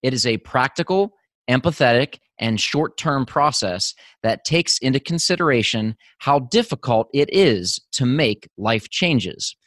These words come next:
This definition given by Psychology Today. Now, if you're listening to this and you're a pharmacy student, pharmacist,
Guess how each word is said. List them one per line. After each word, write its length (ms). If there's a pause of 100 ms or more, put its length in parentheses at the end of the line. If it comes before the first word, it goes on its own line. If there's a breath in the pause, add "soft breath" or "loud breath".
(240)
This 240
definition 600
given 460
by 180
Psychology 680
Today. 460 (340 soft breath)
Now, 360 (300)
if 160
you're 140
listening 420
to 140
this 420
and 120
you're 140
a 60
pharmacy 460
student, 440 (280)
pharmacist, 680